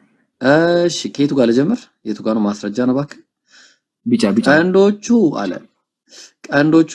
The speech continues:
Speaker 1: ሰባት አይኖቹም ሰባት፣ እ፣ ራሶችም ሰባት ራስ ነው የሚለው፣ እ፣ ኢምራን?
Speaker 2: ሰባት ራስ
Speaker 1: እ?
Speaker 2: ነው። አ፣ አ።
Speaker 1: ሰባት ራሶችም፣ እሺ፣ አስር የሆኑ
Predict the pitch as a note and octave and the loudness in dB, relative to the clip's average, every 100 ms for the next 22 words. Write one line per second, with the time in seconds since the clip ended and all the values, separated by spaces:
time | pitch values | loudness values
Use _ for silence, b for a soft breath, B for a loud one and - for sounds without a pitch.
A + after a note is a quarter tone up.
0 | F3 D#3+ D3+ D3+ D3+ C#3 C3+ C3 - F#3 | -4 0 0 0 0 0 2 0 -2 -2
1 | F4+ - _ _ - - E3+ F3+ G3+ G3+ | -2 -6 _ _ -18 -4 0 2 2 0
2 | - - - _ _ _ E3+ - - _ | -6 -20 -20 _ _ _ -8 -8 -12 _
3 | _ - D3 D#3+ G3 F#3+ A3 G3+ F#3 - | _ -4 0 0 0 0 2 2 0 -6
4 | - B2 C#3 - E3+ E3+ G3+ B2 - B3 | -6 0 0 0 -4 -2 -2 -2 -2 -2
5 | A2+ G2 F2+ F2 G2+ G#2 - G2+ F#2 F2 | 0 0 -2 -8 -12 -16 -10 -6 -6 -8
6 | - _ _ _ _ _ _ _ _ _ | -14 _ _ _ _ _ _ _ _ _
7 | A2+ A2 G#2+ G#2+ G2 A#2+ - - _ _ | 0 0 0 -4 -2 -2 -2 -8 _ _
8 | b b b _ _ _ - A2 G#2 G#2 | b b b _ _ _ -8 -6 -4 -2
9 | G2+ - _ _ - D3+ E3 F#3 F3 D#3+ | -4 -8 _ _ -2 2 2 0 -2 -2
10 | D#3+ F3+ F3+ A#3+ F4 - _ _ _ _ | -2 -4 -2 -2 -2 -4 _ _ _ _
11 | - C3 C3+ C3 A#2+ - C3 D3+ - F3+ | -6 -4 -2 -4 -6 -2 -2 -2 -2 2
12 | E3 D#3+ E3 F#3 | 4 4 2 2